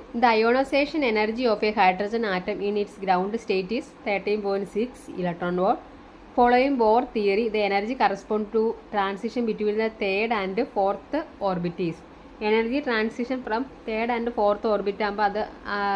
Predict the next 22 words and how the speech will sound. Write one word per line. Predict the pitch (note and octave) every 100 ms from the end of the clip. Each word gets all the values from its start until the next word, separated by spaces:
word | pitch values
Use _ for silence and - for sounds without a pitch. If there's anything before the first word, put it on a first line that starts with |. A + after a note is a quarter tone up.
| G3 G3
എനർജിയാണ് | G#3 G#3 G#3 A3+ G#3+ G3
നമ്മളോട് | F#3+ G3 G3
ചോദിച്ചിരിക്കുന്നത്. | F3+ F3 F3+ E3+ D#3 - - - - - -
Okay, | B3 B3 G3
given | B3+ C#4 C#4+
the | C#4 A3+
ionization | A3+ B3 B3+ C4+ D4+ C4
energy, | A3 G#3 A3 A3
നമുക്ക് | A3 A#3+
തന്നിട്ടുണ്ട് | A3 A3 A3 A3 G#3
ionization | G3+ G#3 G#3+ A3 A#3 B3+ A#3 G3+
energy | G3+ G3+ G#3+ C4+ - - - - - - A3+
of | A3+ A3+
hydrogen | G#3 G#3+ B3 B3
in | A3 A3 A3 G#3
ground | G3 G3+ A#3 -
state | A3 G3+ A#3
is | G#4 - - A3
thirteen | G#3 A3 A3 G#3+
point | G#3+ D4+ -
six | F#3 - C4+ F#4+ - - - - - - - - - - - - - - - - - - - - - - - - C4+
electron | C4 B3+ A#3+